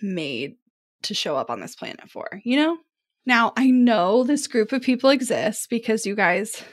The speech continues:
send me messages all the time, and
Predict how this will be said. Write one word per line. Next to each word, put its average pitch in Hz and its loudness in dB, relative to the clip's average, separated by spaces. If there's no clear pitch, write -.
send 226 -6
me 233 2
messages 233 0
all 190 -2
the 247 0
time, - -6
and 208 -2